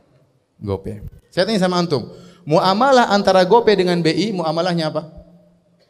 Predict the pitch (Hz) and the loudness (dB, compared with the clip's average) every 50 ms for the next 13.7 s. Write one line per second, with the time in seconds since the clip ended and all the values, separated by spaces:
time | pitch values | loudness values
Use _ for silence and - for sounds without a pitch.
0 | _ _ _ _ _ _ _ _ _ _ _ _ _ _ _ _ _ _ _ _ | _ _ _ _ _ _ _ _ _ _ _ _ _ _ _ _ _ _ _ _
1 | _ - 240 285 - 233 185 143 117 107 104 101 - - - 127 143 147 127 131 | _ -4 -4 -2 0 0 -2 -2 -2 -6 -10 -14 -18 -20 -6 -2 -2 0 0 0
2 | - 147 175 233 - - - - - - - _ _ _ - - 185 170 151 143 | 0 0 0 0 -2 -6 -12 -20 -20 -20 -20 _ _ _ -8 -4 -4 -2 -2 -2
3 | 139 147 160 185 185 180 160 151 160 190 226 240 - - - - - - _ _ | -2 0 0 0 2 2 2 2 0 0 -2 -4 -8 -12 -20 -20 -20 -20 _ _
4 | _ _ _ _ _ _ _ - 139 135 131 117 120 117 113 117 123 131 165 202 | _ _ _ _ _ _ _ -10 -8 -6 -4 -4 -4 -6 -4 -6 -6 -4 -4 -6
5 | 214 175 - - - - - 165 214 247 339 - 320 330 - - 156 151 190 226 | -6 -10 -12 -16 -20 -18 -12 -10 -10 -8 -6 -4 -4 -2 -2 -2 -2 -4 -4 -8
6 | - - - - _ _ _ _ _ _ _ _ _ _ _ _ - 147 151 147 | -12 -16 -20 -20 _ _ _ _ _ _ _ _ _ _ _ _ -8 -6 -6 -4
7 | 156 185 202 220 226 220 190 151 160 196 226 226 208 190 156 151 160 160 156 151 | -2 -2 -2 -2 -2 -4 -4 -4 -2 -2 -2 -2 -4 -4 -2 0 0 0 2 0
8 | 143 151 143 135 123 120 120 123 139 165 202 233 277 330 370 - - - - - | 0 -2 -6 -8 -6 -6 -4 -4 -4 -2 -2 -2 -4 -6 -8 -12 -16 -20 -20 -20
9 | _ _ _ _ _ _ _ _ _ _ _ _ _ _ _ _ _ 139 156 165 | _ _ _ _ _ _ _ _ _ _ _ _ _ _ _ _ _ -8 -6 -2
10 | 160 156 170 214 233 233 180 170 185 185 175 180 165 156 190 185 - - - - | 0 0 0 0 0 0 -2 0 0 2 2 2 2 2 2 -2 -4 -8 -16 -18
11 | - - - - - - - - - - 135 123 117 151 151 147 151 120 104 101 | -20 -20 -20 -20 -20 -20 -20 -18 -12 -10 -6 -2 0 0 0 0 -2 -4 -6 -6
12 | 113 110 101 - - _ _ _ _ _ _ _ _ _ _ _ _ _ _ _ | -8 -12 -14 -18 -20 _ _ _ _ _ _ _ _ _ _ _ _ _ _ _
13 | _ _ _ _ _ _ _ _ _ _ - 147 131 123 | _ _ _ _ _ _ _ _ _ _ -4 -2 -2 -2